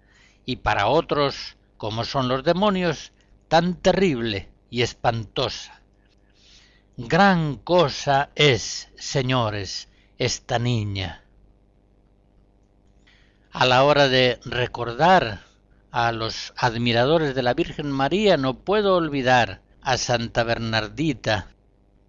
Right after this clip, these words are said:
A ella le fue dado contemplar a la Virgen Inmaculada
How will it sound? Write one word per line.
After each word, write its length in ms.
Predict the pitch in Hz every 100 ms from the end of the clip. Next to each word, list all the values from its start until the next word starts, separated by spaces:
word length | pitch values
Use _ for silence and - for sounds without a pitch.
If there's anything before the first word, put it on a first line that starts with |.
| _ _ _ _ _
A 160 | 120 131
ella 460 | 151 147 143 143 -
le 180 | 135 127
fue 400 | - 156 156 147
dado 480 | 139 170 151 117 -
contemplar 920 | 135 139 123 143 139 147 170 160 170 -
a 100 | 147
la 120 | 143
Virgen 460 | 160 214 160 185 170
Inmaculada 840 | 160 156 139 139 131 113 98 95